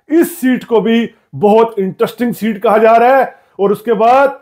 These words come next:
फिर अगर हम साउथ पंजाब की और एक और सीट को देखें तो मुल्तान की सीट जहां यूसुफ रजा गिलानी के बेटे और शाह महमूद कुरैशी की बेटी,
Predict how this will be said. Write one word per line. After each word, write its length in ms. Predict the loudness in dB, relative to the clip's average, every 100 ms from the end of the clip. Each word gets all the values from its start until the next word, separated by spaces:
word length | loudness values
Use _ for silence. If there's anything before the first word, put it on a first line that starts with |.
| _ _
फिर 140 | -4 -2
अगर 200 | 0 0
हम 180 | -2 -4
साउथ 300 | -4 -2 -2
पंजाब 400 | -2 2 2 2
की 220 | 0 2
और 260 | 2 4
एक 220 | 2 0 0
और 120 | 0
सीट 240 | -2 -10
को 120 | -6
देखें 420 | -4 -4 -2 -2 -2
तो 360 | -8 _ -6
मुल्तान 560 | -2 -2 2 2 2 0
की 100 | -6
सीट 460 | -2 2 2 0 -10 _
जहां 280 | 0 2 2
यूसुफ 280 | -2 -2 -2
रजा 180 | 0 0
गिलानी 380 | 2 0 0
के 140 | 0 0
बेटे 520 | 2 0 4 4 2 -2 -14 _
और 120 | -6
शाह 300 | -6 -4 -2
महमूद 240 | -2 -4 -6 -6
कुरैशी 340 | -6 -6 -10
की 80 | -10
बेटी, 720 | -2 0 2 2 2 0